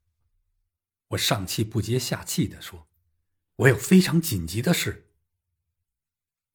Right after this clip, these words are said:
这管家真是了不起，他脸上的肌肉纹丝不动，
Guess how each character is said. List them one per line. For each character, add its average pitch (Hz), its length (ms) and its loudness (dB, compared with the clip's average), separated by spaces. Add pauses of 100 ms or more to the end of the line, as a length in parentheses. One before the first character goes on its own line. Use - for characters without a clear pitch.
(1800)
这 120 140 4
管 90 260 -4
家 120 300 0
真 185 240 8
是 135 160 2
了 87 280 -6
不 110 100 -6
起， - 320 -10 (800)
他 - 100 0
脸 104 280 4
上 139 180 2
的 107 120 2
肌 170 220 4
肉 139 440 0
纹 131 220 6
丝 196 200 2
不 - 140 -4
动， - 340 -6